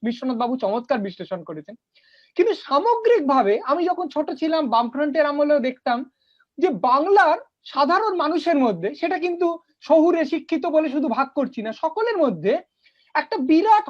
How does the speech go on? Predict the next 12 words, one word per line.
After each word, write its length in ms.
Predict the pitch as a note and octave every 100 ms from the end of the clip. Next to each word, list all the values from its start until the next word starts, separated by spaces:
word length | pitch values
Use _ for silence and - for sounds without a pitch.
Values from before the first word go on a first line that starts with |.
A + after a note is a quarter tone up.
| -
হতাশা, 480 | C#4 D#4+ E4 B3+ C4
একটা 180 | A#3+ D#4+
বিরাট 280 | D4 F#4 D4 -
তিক্ততা। 460 | F4 - C4 A#3+
মানে 200 | A#3+ E4+
আমরা 220 | F#4+ G#4+ A#4 - _
লড়ছি, 600 | D4+ A#4+ C5 - A#3 A3 G4+ _ _ _ -
আমরা 220 | F#4 G4+
খেলছি, 680 | G4+ F#4 A#4+ C4 B3+ A#3+ A#4 _ _ _
কিন্তু 160 | G4+ B4+
খেলাটা 360 | - F#4+ G#4 F#4
হারবো। 440 | B3 B3+ G3+ D#3